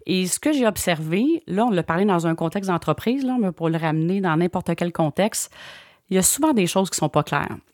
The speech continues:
Puis ça me fait penser, ce que tu dis là, on parlait, euh, à un moment donné, j'étais avec un chef d'entreprise et puis il était en train de dire, « Ah, ça serait vraiment important, je veux que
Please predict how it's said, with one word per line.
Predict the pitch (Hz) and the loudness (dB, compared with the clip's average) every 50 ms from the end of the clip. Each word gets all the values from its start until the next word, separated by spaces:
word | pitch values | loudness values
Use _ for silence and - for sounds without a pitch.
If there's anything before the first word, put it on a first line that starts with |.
| _ _ _ | _ _ _
Puis | - - 180 180 - _ _ _ _ - | -2 0 0 0 0 _ _ _ _ -6
ça | - - | 0 0
me | 160 151 | 0 2
fait | - 190 | 2 0
penser, | - - 185 160 156 - - 233 254 | 2 2 2 2 2 0 0 -2 -2
ce | - | 0
que | - 180 | -2 -4
tu | 165 - 175 | -4 -2 -4
dis | 160 147 160 | -2 0 2
là, | 160 165 185 233 262 - _ _ _ _ _ _ _ _ _ _ _ _ - - - | 2 2 2 2 0 -4 _ _ _ _ _ _ _ _ _ _ _ _ -16 -6 -2
on | 170 160 156 | -2 -2 0
parlait, | - 170 151 - 175 160 170 196 214 208 | 0 0 0 2 2 0 2 0 2 0
euh, | 180 147 135 135 143 - - - - - - - - - - | 2 0 0 -2 -4 -8 -12 -16 -18 -18 -18 -20 -20 -14 -6
à | - | -2
un | |
moment | 160 156 156 | 0 2 4
donné, | 196 240 240 | 4 4 4
j'étais | 220 170 156 - 180 | 2 2 2 2 2
avec | 175 165 160 - 156 | 2 2 0 2 2
un | 147 | 2
chef | 151 - 190 170 | 2 2 0 0
d'entreprise | 180 165 151 - - 143 - - - 190 196 202 196 165 | 0 0 0 -2 -2 0 0 0 2 2 0 0 2 0
et | 151 | -2
puis | - - - 160 147 143 135 - - - - - - - - - - | -2 -2 -2 0 0 0 0 -2 -6 -20 -20 -20 -20 -20 -20 -14 -6
il | - 156 | -4 -4
était | 147 - 170 | -2 0 2
en | 160 151 | 0 0
train | - - 180 185 196 | 0 2 2 2 4
de | 190 175 147 139 | 4 4 4 2
dire, « | 139 135 160 175 185 208 | 2 0 0 0 2 0
Ah, | 226 | 0
ça | - 202 | 0 -2
serait | 180 - 175 | -2 -2 -2
vraiment | 156 165 180 196 196 | 0 0 2 2 0
important, | 202 - 190 165 - - 190 190 196 208 208 208 | 2 0 0 -2 0 0 0 2 2 4 2 2
je | 175 170 | 2 0
veux | 170 | -2
que | - | 0